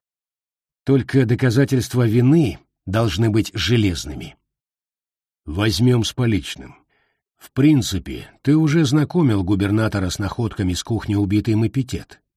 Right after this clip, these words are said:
Он в курсе дела. А тут приезд ревизора.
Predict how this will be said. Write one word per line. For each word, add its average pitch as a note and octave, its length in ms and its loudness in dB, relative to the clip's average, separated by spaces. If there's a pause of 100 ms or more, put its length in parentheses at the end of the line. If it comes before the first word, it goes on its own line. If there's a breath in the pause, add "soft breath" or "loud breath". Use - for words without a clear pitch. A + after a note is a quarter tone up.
(580)
Он G3+ 160 2
в F#3+ 100 -6
курсе D#3 360 0
дела. E2+ 360 -6 (560)
А E2+ 180 -8
тут - 580 -4
приезд A2 480 0
ревизора. F#2+ 760 -4